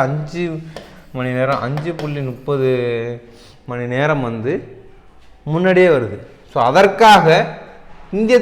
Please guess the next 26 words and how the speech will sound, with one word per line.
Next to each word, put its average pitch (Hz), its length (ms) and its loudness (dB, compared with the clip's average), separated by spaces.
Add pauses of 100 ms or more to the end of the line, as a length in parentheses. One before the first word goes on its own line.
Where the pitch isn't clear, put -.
திட்ட 202 200 4
நேரத்தை 202 280 4
குறிக்கிறதுக்காக 180 560 2
என்ன 190 180 2
பண்றாங்க? 156 380 0 (320)
அலகாபாத்ல 180 580 2
இருக்க 151 220 -2
மிர்சாபூர் 160 420 0
வழியா 147 260 2
தான் 175 140 2
வந்து 165 240 -6
எண்பத்தி 160 300 -4
ரெண்டு 151 180 -6
புள்ளி 139 200 -6
அஞ்சு 127 220 -8 (440)
கிழக்கு 160 320 0
தீர்க்கம் 139 320 -4
செல்கிறது. 101 480 -8 (3250)
இப்ப 139 200 -6
அது 131 160 0
பாருங்க, 113 240 -4 (380)
இந்திய 220 240 2 (100)
திட்ட 202 160 2 (140)
நேரத்திற்கும் 190 560 0
கிரீன்விச் 254 580 4
திட்ட 202 160 2